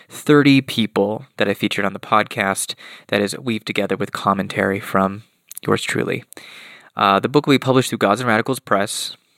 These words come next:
and we're finally at the stage in putting this book together to announce that it is ready for pre-sale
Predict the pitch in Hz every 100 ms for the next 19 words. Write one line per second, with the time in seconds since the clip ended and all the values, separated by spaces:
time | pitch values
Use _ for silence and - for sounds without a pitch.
0 | _ - - 107 110 107 127 139 127 113
1 | - 113 110 104 107 110 101 - 98 -
2 | 101 101 98 - - - - - - 110
3 | 104 101 98 - - - 104 101 101 101
4 | 101 98 - - 120 120 - 101 107